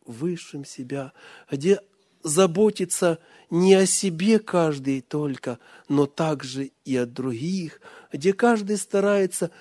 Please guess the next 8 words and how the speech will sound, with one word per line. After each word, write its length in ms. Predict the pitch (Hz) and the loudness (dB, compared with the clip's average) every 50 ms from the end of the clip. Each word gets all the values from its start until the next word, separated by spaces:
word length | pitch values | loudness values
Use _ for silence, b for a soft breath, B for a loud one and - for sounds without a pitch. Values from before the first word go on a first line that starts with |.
| B B B - | B B B -8
любовью 1040 | 147 151 156 175 180 156 123 117 151 202 220 220 196 165 139 127 151 131 117 - _ _ _ _ _ - | -6 -2 0 2 0 0 -2 -2 2 4 4 4 4 2 0 -2 -2 -4 -4 -4 _ _ _ _ _ -18
служить 880 | - - - 139 127 123 123 120 113 120 131 151 151 135 - - _ _ _ _ _ - | -16 -12 -8 -6 -6 -4 -4 -6 -6 -6 -6 -6 -6 -6 -8 -12 _ _ _ _ _ -18
друг 520 | 131 120 117 131 131 123 123 123 - _ _ _ _ _ | -14 -6 -4 -2 -2 -2 -2 -4 -8 _ _ _ _ _
другу. 680 | 135 127 123 131 147 160 160 156 139 - - 110 104 - B B B B B B B B | -16 -12 -8 -4 -4 -2 -2 -4 -6 -10 -12 -14 -16 -16 B B B B B B B B
И 140 | 208 196 | -4 -4
таким 480 | 196 - 208 202 196 - 214 214 202 185 - | -2 2 0 0 0 2 0 0 0 -2 -4
образом 680 | - 220 233 233 214 196 196 190 180 165 180 175 165 151 b b b b b b - | 0 2 2 2 2 2 0 0 0 2 0 0 0 -2 b b b b b b -6
происходит 880 | - 185 185 185 185 170 - - - - 185 180 160 147 147 - _ | -2 0 2 2 2 0 -2 -8 -6 -4 -4 -4 -2 -2 -4 -6 _